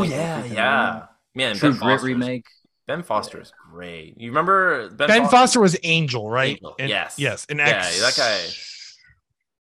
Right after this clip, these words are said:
Speaker 3: three? Was
Speaker 1: Yeah,
Speaker 3: it the
Speaker 1: probably
Speaker 3: third
Speaker 1: the one
Speaker 3: one?
Speaker 1: with Kelsey Grammer. Yeah.
Speaker 3: Yep.
Speaker 2: Yeah.
Speaker 3: Which I don't care, man. That's still dream ca-, that was, that was a dream fan cast <laughs> right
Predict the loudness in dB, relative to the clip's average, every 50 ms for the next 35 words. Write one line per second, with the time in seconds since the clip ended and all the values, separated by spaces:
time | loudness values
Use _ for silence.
0 | _ _ -12 -8 -6 -6 -6 -6 -10 _ _ _ _ _ _ _ _ _ _ _
1 | _ _ _ _ _ _ _ _ -4 0 0 2 2 4 4 4 6 6 4 4
2 | 2 0 0 0 -2 -2 0 -2 -4 -2 -2 0 0 0 0 -2 -4 -6 -8 -8
3 | -8 -4 0 2 2 2 0 -2 -8 -16 -20 _ _ _ _ -20 -20 -20 -6 0
4 | 2 2 4 4 4 4 6 6 6 4 2 0 0 0 0 0 0 0 0 0
5 | -2 -4 -6 -6 -6 -8 -8 -8 -6 -6 -6 -2 2 2 4 4 4 4 4 4
6 | 2 0 -4 -6 -6 -4 -2 -2 0 -2 -2 -2 -2 -2 -2 -4 -6 -6 -6 -6
7 | -6 -6 -8 -6 -2 -2 -2 -2